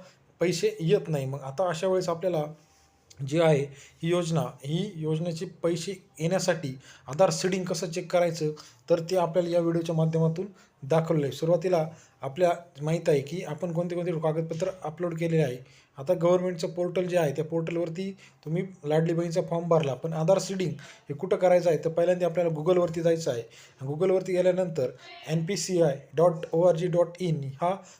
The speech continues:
संकेतस्थळ टाकायचा आहे आणि या संकेतस्थळावरती तुम्हाला आधार सीडिंगची प्रोसेस उपलब्ध आहे. आणि याच्यावरती गेल्यानंतर बघा, एन पी सी आयवरती गेल्यानंतर पोर्टल ओपन होत आहे आणि या पोर्टलवरती तुम्हाला माहिती दिलेली आहे. मग त्या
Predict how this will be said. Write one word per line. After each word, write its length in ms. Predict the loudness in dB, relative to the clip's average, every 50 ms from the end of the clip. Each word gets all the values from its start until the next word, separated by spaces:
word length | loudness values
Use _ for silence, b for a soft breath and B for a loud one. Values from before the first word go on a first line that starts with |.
| B -4
संकेतस्थळ 640 | -2 0 0 0 0 -2 -4 -2 0 2 2 2
टाकायचा 400 | 2 -2 -2 2 2 2 2 2
आहे 100 | -2 -2
आणि 160 | -4 -6 -4 -2
या 100 | -2 -2
संकेतस्थळावरती 960 | -2 -4 -6 -6 -6 -6 -6 -2 0 2 4 4 4 2 2 0 -4 -10 -14 -14 B B B B B B -6
तुम्हाला 300 | 0 2 4 4 4 2 0 B B B B B
आधार 240 | -10 0 2 2 2
सीडिंगची 400 | 2 0 -2 -2 -4 -4 -6 -6
प्रोसेस 440 | -2 -2 -2 -2 -2 -4 -4 -6 -8 -8
उपलब्ध 400 | -10 -6 0 0 0 2 4 2
आहे. 140 | 4 4
आणि 200 | 0 -2 -4 -2
याच्यावरती 360 | -2 0 0 0 -2 -2 -4 -2
गेल्यानंतर 560 | 0 2 2 2 0 0 -4 0 2 0 4
बघा, 260 | 4 4 2 2 0 -2 B B B B B -8
एन 140 | -6 -6 -4
पी 100 | -4 -4
सी 180 | -4 0 2 4
आयवरती 360 | 4 4 4 0 -2 -4 0
गेल्यानंतर 600 | 0 2 2 2 0 -2 -4 -2 -2 -2 -2 -2 -6 b b b b b b _ _ _ _ _ _ _ _ _ _ -4 0
पोर्टल 280 | 2 2 4 4 4 4
ओपन 280 | 4 4 4 2 2
होत 180 | 2 2 2 2
आहे 180 | 2 2 0
आणि 260 | -4 -6 -10 -6 -2 0
या 100 | 0 0
पोर्टलवरती 720 | 0 -2 -4 -4 -2 -2 0 0 0 -2 -2 -6 -8 -8 -8 B B B B B _ -4
तुम्हाला 300 | 0 2 4 4 2 0 -2 -8 -12 -8
माहिती 340 | -6 -2 0 0 -2 -2 -4 -4
दिलेली 340 | -2 2 2 2 2 4
आहे. 200 | 2 2 2 -2 -6
मग 120 | -10 -14 -16 -6 0
त्या 200 | 0 2 2